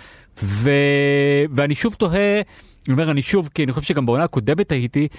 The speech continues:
אם יש משמעות לנוכחות של האווארד, או שזה עוד שלב בפיוד הכבר לא כל כך אלגנטי של האווארד מקו העלילה. כי האמת, אנחנו כבר דיברנו על זה בעבר, אין לו כבר תפקיד, אה, משמעותי שם,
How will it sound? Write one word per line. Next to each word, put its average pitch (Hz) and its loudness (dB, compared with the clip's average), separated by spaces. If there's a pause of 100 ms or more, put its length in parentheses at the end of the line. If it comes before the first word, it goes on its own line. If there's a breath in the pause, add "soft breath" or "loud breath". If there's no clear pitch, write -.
(300 loud breath)
אם 120 2
יש 190 0
משמעות 151 0
לנוכחות 127 -2 (280)
של 113 -2
האווארד, 170 0
או 143 0
שזה 120 -2
עוד 147 2
שלב 127 0 (220)
בפיוד 127 0
הכבר 123 -2
לא 147 0
כל 196 -2
כך - -4
אלגנטי 147 0 (460 loud breath)
של 127 -2
האווארד 123 0
מקו 113 2 (100)
העלילה. 107 0 (640 soft breath)
כי 147 2
האמת, 180 -2
אנחנו 175 -2
כבר 165 0
דיברנו 180 0
על 190 -2
זה 143 2
בעבר, 113 2
אין 147 0
לו 208 0
כבר 127 -2
תפקיד, 127 -2
אה, 123 2
משמעותי 117 0
שם, 107 0